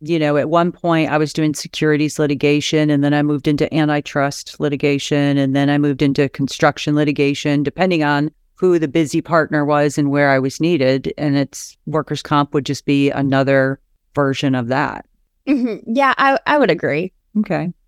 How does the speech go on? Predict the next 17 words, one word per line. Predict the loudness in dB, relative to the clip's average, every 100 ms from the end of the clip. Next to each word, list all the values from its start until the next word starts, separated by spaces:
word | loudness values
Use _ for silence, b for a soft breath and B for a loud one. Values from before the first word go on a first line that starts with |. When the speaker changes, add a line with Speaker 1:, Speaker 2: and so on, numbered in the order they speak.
| _ _
Speaker 1:
So | -2 2 2 0 -4
before | -2 0 0 2
we | 2 0
hit | 0 0 0
record, | -6 -4 -2 0 0
what | 0 0
I | 0
loved | 2 2 2 -2
is | -2 0 0 -2 -10 -20 _ _
your | 0 2
enthusiasm | 2 -2 -2 -2 -2 0 0 0 0 -4 -8 -8 -12 _
for | -2 0 0 0
the | -2
firm | -6 -4 0 2 2 0 0
and | 0 -2 -4
for | -4 0 2 0
your, | -2 -2 -2 0 -2 -4